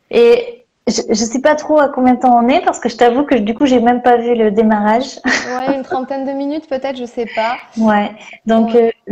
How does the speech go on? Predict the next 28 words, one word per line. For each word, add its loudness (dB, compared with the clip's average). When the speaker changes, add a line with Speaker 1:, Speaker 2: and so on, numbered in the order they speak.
Speaker 1:
le, 0
le 4
deal, 2
voilà, 2
c'est -12
de -20
pas 0
trop -6
faire -2
long, 2
parce -6
qu'il -6
y -4
en 0
a -2
Speaker 2:
Non. -12
Speaker 1:
plein 0
qui -4
regardent -4
en 0
replay 2
et -6
que, -2
et -4
que, -8
ils, -6
voilà, -2
ils, -10